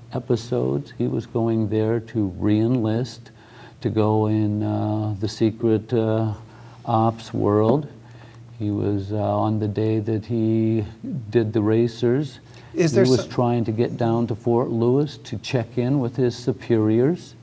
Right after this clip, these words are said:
Speaker 2: And, and all
Speaker 1: He's
Speaker 2: of
Speaker 1: been held down there and thrown out the door as fast as they could, rather than, "Oh, this guy needs
Speaker 2: He's
Speaker 1: help."
Speaker 2: been
Speaker 1: Put
Speaker 2: held
Speaker 1: him
Speaker 2: down
Speaker 1: with
Speaker 2: at Fort
Speaker 1: He's
Speaker 2: Lewis?
Speaker 1: been held at Fort Lewis. I doubt if it's on record.
Speaker 2: He was able to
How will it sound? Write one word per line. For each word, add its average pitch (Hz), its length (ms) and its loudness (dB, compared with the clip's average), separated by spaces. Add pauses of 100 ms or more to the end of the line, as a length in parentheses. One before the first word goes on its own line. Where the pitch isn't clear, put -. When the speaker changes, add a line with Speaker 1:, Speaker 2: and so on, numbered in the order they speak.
(420)
Speaker 2:
And, 135 180 -2
and 131 240 -2
all 147 240 8
Speaker 1:
He's 202 100 12
Speaker 2:
of 165 60 2
Speaker 1:
been 151 160 10
held 147 320 8
down 104 260 4
there 104 220 2
and 107 260 -4
thrown 120 300 2
out 110 200 0
the 113 60 -4
door 113 300 2
as 87 100 -8
fast 95 340 -4
as 92 120 -6
they 95 100 -4
could, 113 340 -2
rather 95 300 -2
than, 92 300 -6
"Oh, 131 340 -8
this 123 160 -6
guy 101 220 -6
needs 95 260 -4
Speaker 2:
He's 135 120 -2
Speaker 1:
help." 120 80 0
Speaker 2:
been 127 100 -2
Speaker 1:
Put 107 60 -6
Speaker 2:
held 131 180 2
Speaker 1:
him 107 60 0
Speaker 2:
down 117 200 2
Speaker 1:
with 131 100 -6
Speaker 2:
at - 60 -14
Fort 127 140 6
Speaker 1:
He's 180 100 8
Speaker 2:
Lewis? 123 140 4
Speaker 1:
been 131 80 4
held 131 200 6
at - 120 -2
Fort 90 260 0
Lewis. 80 440 -8 (220)
I 139 120 4
doubt 98 340 4
if 85 80 -4
it's - 180 -8
on 87 200 -6
record. 78 400 -8 (3250)
Speaker 2:
He - 140 -8
was 214 160 -2
able 143 260 4
to 107 300 -2